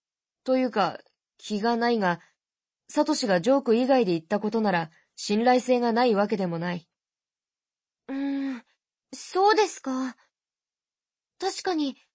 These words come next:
Speaker 2: 時代性というのは盲点でしたが。
Speaker 1: チタンダ本人も、サトシの絡めてからの攻撃に、随分揺らいでいるようだ。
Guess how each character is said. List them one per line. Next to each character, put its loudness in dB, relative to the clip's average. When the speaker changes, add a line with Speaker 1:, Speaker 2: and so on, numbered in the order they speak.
Speaker 2:
時 2
代 4
性 0
と 4
い 0
う 0
の 0
は 0
盲 -2
点 -4
で -4
し -12
た -8
が。 -10
Speaker 1:
チ -14
タ 4
ン 0
ダ 2
本 -2
人 0
も、 0
サ 0
ト 0
シ -4
の 0
絡 2
め 0
て 2
か 2
ら 4
の 0
攻 -2
撃 -4
に、 -2
随 0
分 0
揺 0
ら 4
い 2
で 0
い 4
る -2
よ 0
う -2
だ。 -10